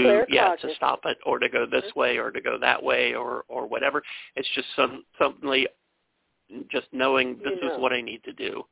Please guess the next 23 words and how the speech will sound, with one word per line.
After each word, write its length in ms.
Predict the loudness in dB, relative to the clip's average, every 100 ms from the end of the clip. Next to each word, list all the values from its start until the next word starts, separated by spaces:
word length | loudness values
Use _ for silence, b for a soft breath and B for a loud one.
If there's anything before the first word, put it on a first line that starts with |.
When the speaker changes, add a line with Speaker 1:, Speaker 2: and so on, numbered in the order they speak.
| B B B B -6
Speaker 2:
This 100 | -4 -6
is 120 | -2
what 160 | 0 0
I 60 |
Speaker 1:
That's 120 | 0
Speaker 2:
need 100 | -2
to 140 | -2 2
do. 220 | 2 2
This 140 | -2 -6
is 40 |
Speaker 1:
excellent. 140 | -10 -6
Speaker 2:
what 120 | -4
I 100 | -4 0
should 240 | 2 2 -2
do. 360 | -4 -4 -6 -10 B B B B -6
Um, 480 | -4 -2 -6 -8 -18 _ _ _ _ _ _ _ _ -16 -2
I 100 | 0
don't 160 | 2 2
always 260 | 2 0 0
listen 320 | -2 -2 -6 0
to 160 | 2
it, 160 | 2 -2 _ _ _ b b b _ _ _
but, 300 | 2 2 2